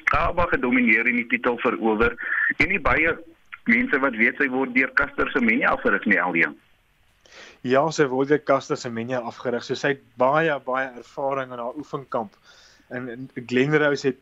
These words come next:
Speaker 2: het gister haar elfde S A titel gewen, wat sy vir Prudence Segudiso gewen het op die vyfduisend. Ja, Prudence is definitief, eh, beter op die korter, die agthonderd en die duisend vyfhonderd.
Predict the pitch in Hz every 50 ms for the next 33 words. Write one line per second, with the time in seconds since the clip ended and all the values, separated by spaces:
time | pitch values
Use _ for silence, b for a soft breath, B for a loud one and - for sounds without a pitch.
0 | _ - 120 117 - - 151 139 - 147 135 135 - - 139 151 160 175 185 180
1 | 156 156 156 123 143 139 - 143 131 - - 131 123 - 135 123 - 127 120 120
2 | 120 117 113 113 117 110 - - 127 - 131 120 - - - 151 160 147 147 139
3 | 135 - - 135 - - 127 113 117 117 123 - - 156 - 143 127 127 123 127
4 | 123 120 117 - - - 135 139 151 - - 135 120 117 - - 120 117 - B
5 | B B B B B B B - 117 120 127 131 135 123 - - - - - -
6 | 143 147 151 139 143 131 110 120 123 127 127 147 151 - 151 147 131 - - -
7 | - - - 123 120 110 113 113 113 110 131 139 139 170 151 151 - 135 - -
8 | - 160 156 170 160 - - 135 117 117 117 - 131 127 - - 147 135 135 127
9 | 127 - 135 127 123 117 117 113 - - - 127 - - 139 151 160 - - 131
10 | 123 123 131